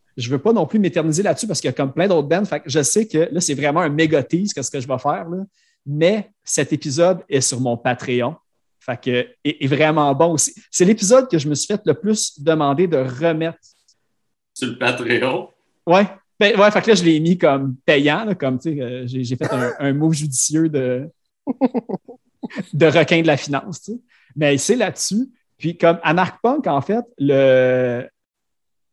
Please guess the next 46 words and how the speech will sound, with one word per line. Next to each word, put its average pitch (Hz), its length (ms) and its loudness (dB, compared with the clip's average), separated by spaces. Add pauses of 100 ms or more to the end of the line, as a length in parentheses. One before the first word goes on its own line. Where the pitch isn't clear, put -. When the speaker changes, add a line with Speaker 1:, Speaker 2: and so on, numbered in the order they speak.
(100)
Speaker 1:
la 156 120 2
question 156 240 0
que 330 60 2
j'avais, 165 260 4
c'est - 120 -4
parce 143 140 -2
qu'on 156 100 2
avait 170 160 2
parlé 180 420 0
du 165 280 -6
Poudza 143 400 -4
Fest, 262 400 -12 (200)
mais 151 60 -4
est-ce 135 100 -4
que 175 60 -6
vous 160 80 -2
avez 190 140 4
fait - 160 -4
d'autres 165 400 0
shows 233 300 -6 (300)
que 151 60 -4
s-, - 240 -6
le, 139 220 0
le, 131 220 0 (220)
le 147 100 0
fameux 165 360 2
show 185 240 0
barré 143 420 4
du 151 120 -8
Théâtre 143 300 0
Sainte-Catherine, 139 680 -6
euh ? 123 120 -12 (400)
Speaker 2:
Oui. 123 600 -2
Hey, 107 220 0
écoute, 98 320 -8 (120)
on 92 180 -8
a 92 100 -6
fait, - 640 -10
moi, 110 300 -14
euh, 95 240 -6
moi 156 160 -8
puis 147 80 -10
Laurence, 131 720 -8 (500)
on 95 160 -10
a 101 100 -6
fait 139 200 -10